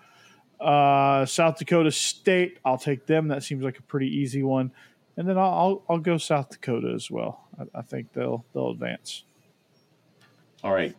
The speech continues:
Speaker 2: Uh, give me the Jackrabbits. Uh, give me the Bison in the upset over South Dakota.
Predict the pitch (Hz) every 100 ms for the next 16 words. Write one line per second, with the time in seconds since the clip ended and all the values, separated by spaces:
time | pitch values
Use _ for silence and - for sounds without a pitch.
0 | _ - 104 101 95 120 113 101 104 104
1 | 104 110 101 98 90 - - - 87 85
2 | 85 85 87 85 85 - 90 104 104 92
3 | 98 95 90 98 92 85 85 85 - 87
4 | - 92 90 - 87 87 - 69 - -
5 | 90 90 87 85